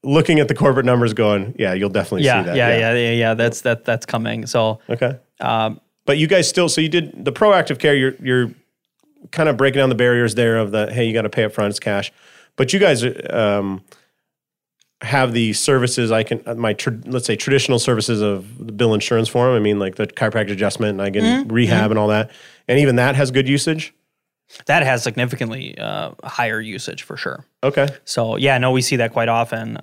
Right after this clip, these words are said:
Speaker 2: Um, a-, and, and to, you know, to, to give you kind of scope to that, I mean, we're to the point where, you know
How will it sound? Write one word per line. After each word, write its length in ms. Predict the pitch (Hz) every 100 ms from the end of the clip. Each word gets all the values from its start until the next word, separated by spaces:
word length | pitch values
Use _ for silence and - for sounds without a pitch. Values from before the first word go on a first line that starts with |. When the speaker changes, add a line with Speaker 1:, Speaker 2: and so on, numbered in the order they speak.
| -
Speaker 2:
Um, 360 | 123 120 123 -
a-, 160 | 139
and, 360 | 143 135 123 117
and 220 | 127 117 - _ _
to, 60 | -
you 120 | 127
know, 100 | 120
to, 180 | 113 117
to 160 | 110 113
give 160 | 113 113
you 120 | 113
kind 180 | 113 107
of 60 |
scope 300 | - 110 113
to 100 | 107
that, 220 | 107 110
I 60 | 107
mean, 260 | 110 110 123 _ - _ -
we're 200 | 123 131
to 80 | 117
the 80 |
point 300 | 107 123 107 110
where, 220 | 110 113 _ _ _ _ _ _
you 80 | 113
know 100 | 110